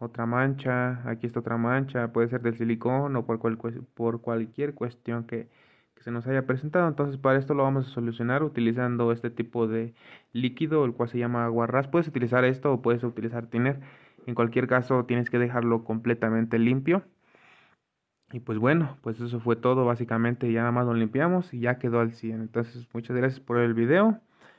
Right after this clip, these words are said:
compártelo si te gustó y te voy a dejar unas, aquí unas imágenes, ¿no? de cómo se ve. Aquí por ejemplo estamos viendo pues cómo se ve ya en la oscuridad, cómo se ve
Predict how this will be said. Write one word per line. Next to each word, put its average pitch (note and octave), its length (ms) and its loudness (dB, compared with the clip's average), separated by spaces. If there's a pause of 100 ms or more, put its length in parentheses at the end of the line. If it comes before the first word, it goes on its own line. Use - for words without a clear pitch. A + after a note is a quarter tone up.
(120)
compártelo C3 460 2
si B2 80 -14
te A#2+ 100 2
gustó B2 260 4
y G3+ 60 2
te E3 100 2
voy C#3 100 6
a - 40 4
dejar B2+ 180 2
unas, C3 300 2
aquí A#2+ 200 -6
unas B2 200 -2
imágenes, A#2 500 0
¿no? B2+ 160 -2
de B2+ 100 -2
cómo A#2+ 240 -2
se A#2 180 -6
ve. A#2 180 -10 (540)
Aquí A2+ 180 -8
por A#2 160 2
ejemplo A#2 320 2
estamos A#2 340 -2
viendo A#2 360 -2 (280)
pues - 140 -16
cómo A2+ 200 -8
se A#2 120 -6
ve A#2 140 -2
ya A#2+ 140 -2
en A#2+ 60 0
la A#2 60 -2
oscuridad, D3+ 760 2
cómo A#2+ 240 -2
se A#2+ 160 -4
ve A#2 500 0